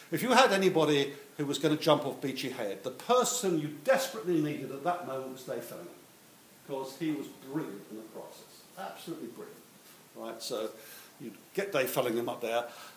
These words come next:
and almost certainly Dave Fellingham will be able to stop this person jumping, all right? He was absolutely brilliant in the crisis. But the next day,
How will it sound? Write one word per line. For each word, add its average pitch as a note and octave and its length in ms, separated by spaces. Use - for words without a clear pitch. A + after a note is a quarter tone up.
and C3+ 120
almost C4 720
certainly A#2+ 800
Dave D#3 240
Fellingham B2 480
will A#2+ 100
be B2+ 140
able A#2 100
to - 80
stop - 340
this A2+ 120
person G#2 520
jumping, - 360
all - 120
right? - 80
He C#3+ 60
was C3 120
absolutely E3+ 420
brilliant A#2+ 340
in G#2+ 60
the G#2+ 60
crisis. - 580
But - 440
the E3 80
next - 360
day, B2+ 540